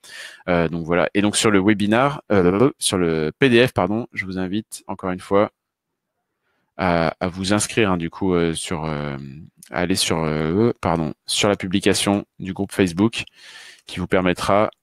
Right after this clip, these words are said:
de, de recevoir. Je le, je mettrai un lien sur cette publication, je mettrai un lien sur la publication Facebook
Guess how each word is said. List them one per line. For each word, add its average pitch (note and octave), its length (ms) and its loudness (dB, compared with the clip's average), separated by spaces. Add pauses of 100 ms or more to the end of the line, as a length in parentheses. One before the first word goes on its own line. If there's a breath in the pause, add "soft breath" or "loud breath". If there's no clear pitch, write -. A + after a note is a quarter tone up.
de, D2+ 1300 -4
de G2 80 2
recevoir. F2 460 0
Je G#2 200 2
le, G2 180 0
je G#2 100 -2
mettrai G#2+ 300 0
un G#2 120 2
lien A2+ 200 4
sur - 160 -4
cette G#2 160 0
publication, G2+ 680 -4
je - 80 -10
mettrai F#2 240 -2
un - 20 0
lien G#2+ 240 0
sur G#2 120 0
la F#2 60 2
publication F#2 500 -4
Facebook G2 400 -6